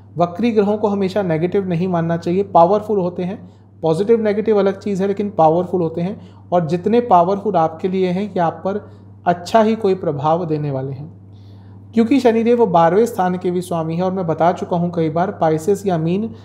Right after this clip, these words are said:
बाहर से संबंधित कुछ काम करते ही हैं usually। तो जो लोग एमएनसी आदि में काम करते हैं, उनके लिए भी ये समय बहुत अच्छा है। शादी के योग बन रहे हैं, क्योंकि लग्न में बैठे बृहस्पति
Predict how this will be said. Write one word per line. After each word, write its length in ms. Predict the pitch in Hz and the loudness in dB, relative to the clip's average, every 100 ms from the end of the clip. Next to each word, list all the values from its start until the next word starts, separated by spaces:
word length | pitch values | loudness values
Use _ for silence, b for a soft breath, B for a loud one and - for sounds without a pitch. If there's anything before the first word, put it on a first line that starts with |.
| B B | B B
बाहर 300 | 156 175 214 | 2 4 6
से 140 | 240 233 | 2 0
संबंधित 420 | 208 190 185 190 | -2 -2 -4 -2
कुछ 180 | 190 - | -4 -2
काम 240 | 175 175 | -4 -2
करते 320 | 170 151 165 | -4 -4 -2
ही 160 | 175 185 | 0 0
हैं 260 | 185 233 - | -2 -4 0
usually। 400 | 202 165 143 - - B B B B - 233 | 2 2 -2 -6 -16 B B B B -2 4
तो 400 | 247 254 - - - - | 4 4 -6 -16 -20 -10
जो 180 | 170 208 | 0 4
लोग 240 | 240 240 208 | 4 2 0
एमएनसी 420 | 175 208 220 233 | -2 0 -2 0
आदि 240 | 202 180 180 | 0 -2 -2
में 160 | 180 | -2
काम 260 | 175 165 170 | -2 -2 -2
करते 260 | 165 - | -6 -4
हैं, 120 | 175 202 | -4 -2
उनके 440 | 202 175 180 214 | -2 -2 0 0
लिए 180 | 196 185 | 2 0
भी 160 | 185 | 0
ये 80 | 180 | 0
समय 280 | 180 165 175 | -2 -4 -4
बहुत 280 | 170 156 156 | -2 -2 -2
अच्छा 240 | 147 170 | -4 -4
है। 260 | 160 202 - B B - | -4 -6 -10 B B -4
शादी 400 | - 165 165 208 | 4 4 4 0
के 180 | 226 | 0
योग 240 | 214 202 196 | 2 2 0
बन 120 | 185 | -4
रहे 200 | 190 190 | -2 -2
हैं, 140 | 202 | -2
क्योंकि 320 | 196 185 208 196 | -4 -6 -4 -2
लग्न 300 | 170 160 180 | -2 -2 -2
में 160 | 185 | 0
बैठे 240 | 180 180 180 | 0 -2 -2
बृहस्पति 580 | 160 165 170 175 202 | -2 -2 -4 -6 -6